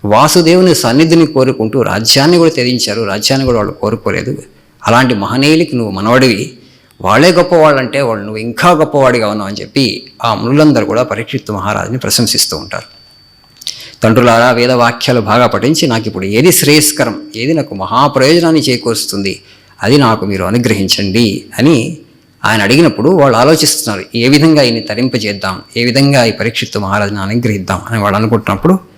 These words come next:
వచ్చాడు మన అసలు హీరో, శుక మహర్షి,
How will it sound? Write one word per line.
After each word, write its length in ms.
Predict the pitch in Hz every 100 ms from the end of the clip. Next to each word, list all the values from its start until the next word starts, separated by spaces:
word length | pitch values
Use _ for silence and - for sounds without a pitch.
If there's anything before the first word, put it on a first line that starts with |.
| _ _ _
వచ్చాడు 440 | 113 107 - 107 95
మన 200 | 98 - 196 175 -
అసలు 220 | - 117
హీరో, 300 | 101 110 - - - _ _ _ -
శుక 240 | - -
మహర్షి, 440 | 101 98 - -